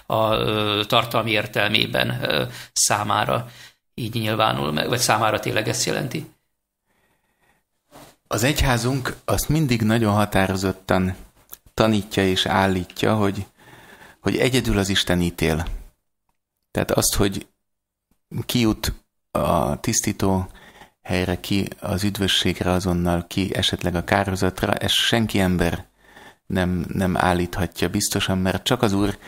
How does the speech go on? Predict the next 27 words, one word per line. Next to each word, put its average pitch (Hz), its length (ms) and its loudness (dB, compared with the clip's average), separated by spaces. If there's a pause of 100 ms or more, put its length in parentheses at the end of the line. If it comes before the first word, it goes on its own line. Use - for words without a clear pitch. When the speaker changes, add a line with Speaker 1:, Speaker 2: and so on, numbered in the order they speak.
(400)
Speaker 2:
látja 95 420 2
az 92 80 0
embernek 92 580 0
a 92 60 0
szívét. 95 680 0 (1160)
Nyilvánvalóan 117 880 4 (840)
a 104 340 4 (200)
nagyon 117 300 4
erős 98 320 2
hitünk 95 440 -2
és 92 160 0
reményünk 95 840 2
az, 95 220 -2
amit 92 520 -2 (840)
Szent 92 260 0
Pál 95 160 2
apostol 90 320 2
is 85 120 -2
megfogalmaz, 95 560 2
hogy 95 140 -4
Isten 92 220 0
azt 90 160 0
akarja, 90 240 0
hogy 90 120 0
minden 95 340 2
ember 87 320 0
üdvözüljön. 85 680 -2